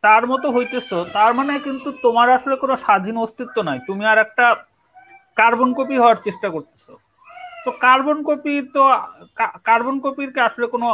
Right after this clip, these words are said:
আলাদা আইডেন্টিটি আছে? তো সেক্ষেত্রে তুমি যখন নানা ধরনের চিন্তার সাথে সংস্পর্শে আসবা, তখন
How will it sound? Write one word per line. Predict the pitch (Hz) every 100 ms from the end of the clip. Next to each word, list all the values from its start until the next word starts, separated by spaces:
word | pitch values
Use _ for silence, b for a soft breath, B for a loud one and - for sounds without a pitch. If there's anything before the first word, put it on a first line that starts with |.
| -
আলাদা | 196 214 214 220 - - -
আইডেন্টিটি | 185 202 226 233 233
আছে? | 196 147 175 117 - _ _ _ _ _ _ _ _ _ _ _ _ _ _ _ _
তো | 226
সেক্ষেত্রে | 269 277 285 285 277 226 254 359 -
তুমি | 247 233
যখন | 233 233 262 254
নানা | 190 208 220
ধরনের | 247 226 233 269 262
চিন্তার | 269 262 262
সাথে | 254 226
সংস্পর্শে | 247 240 233 240 - 214 -
আসবা, | 240 185 160 170 247 - - - _ -
তখন | 220 269